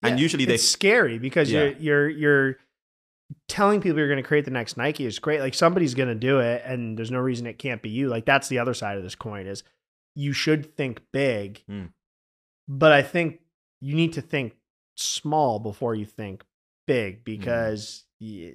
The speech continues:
Speaker 2: no businesses get really, really big and stay around for fifty or a hundred plus years if they don't make money,
Speaker 1: Mm.
Speaker 2: right? So it's like, build that into your culture from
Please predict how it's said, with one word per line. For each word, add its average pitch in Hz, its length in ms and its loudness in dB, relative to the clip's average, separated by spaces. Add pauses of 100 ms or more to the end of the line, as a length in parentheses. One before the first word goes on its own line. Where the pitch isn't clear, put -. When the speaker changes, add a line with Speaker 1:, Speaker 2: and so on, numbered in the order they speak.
(120)
Speaker 2:
no 151 280 0
businesses 147 520 -2
get 120 360 -6 (140)
really, 139 420 0
really 165 300 4
big 165 480 0
and 139 180 -6
stay 127 180 -2
around 117 420 -2
for 110 340 -4 (140)
fifty 135 340 -4
or 120 80 -4
a 110 40 -6
hundred 120 220 -4
plus 113 280 -6
years 123 260 -2 (220)
if 110 120 -8
they 110 100 -6
don't 113 200 -8
make 98 260 -12
money, 80 320 -16 (280)
Speaker 1:
Mm. 87 320 -12
Speaker 2:
right? 127 300 -2
So 147 100 -4
it's 139 100 -4
like, 135 220 -4
build 170 240 6
that 180 200 8
into 147 260 -2
your 123 220 -6 (320)
culture 127 340 -4
from 107 360 -8